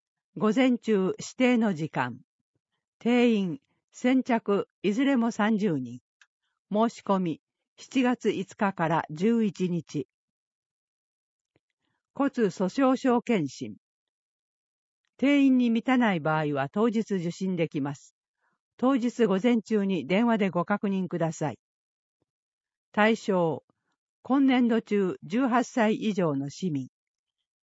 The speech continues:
妊婦は受診できません。費用、千円。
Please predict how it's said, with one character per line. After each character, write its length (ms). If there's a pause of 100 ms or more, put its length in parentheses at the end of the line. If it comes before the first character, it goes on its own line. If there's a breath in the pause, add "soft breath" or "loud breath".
(120)
妊 180
婦 140
は 240
受 120
診 220
で 140
き 100
ま 140
せ 160
ん。 100 (760)
費 180
用、 340 (160)
千 400
円。 160